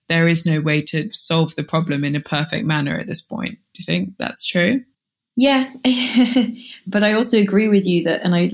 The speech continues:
Speaker 2: I look at that a little bit. I have a chapter on protest, and in the end, I can't remember the exact quote, but it's something around arguably the,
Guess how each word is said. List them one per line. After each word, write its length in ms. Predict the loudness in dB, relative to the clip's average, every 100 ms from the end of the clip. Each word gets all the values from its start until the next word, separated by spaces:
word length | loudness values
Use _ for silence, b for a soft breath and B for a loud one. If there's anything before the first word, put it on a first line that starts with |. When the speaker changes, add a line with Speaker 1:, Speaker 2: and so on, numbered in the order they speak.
| 0
Speaker 2:
I 60 | 2
look 180 | 4 2
at 60 |
that 120 | 0
a 40 | 0
little 180 | 0 -2
bit. 200 | -4 -4
I 40 |
have 160 | -4 -6
a 80 | -8
chapter 360 | -4 -4 -2 -2
on 120 | -2
protest, 580 | 0 0 0 -4 -6 -6
and 340 | -4 -4 -6 -10 -8 -4
in 100 | -2
the 140 | 0
end, 440 | 0 0 0 -4 -6
I 40 |
can't 120 | -4 -2
remember 180 | 0
the 60 | 0
exact 300 | 0 -2 -2
quote, 240 | -4 -2
but 80 | -4
it's 120 | -4
something 220 | -4 -4 -4
around 420 | -4 -6 -10 -16 _ _ _ _ _ _ 0
arguably 440 | 2 2 0 -2
the, 180 | -2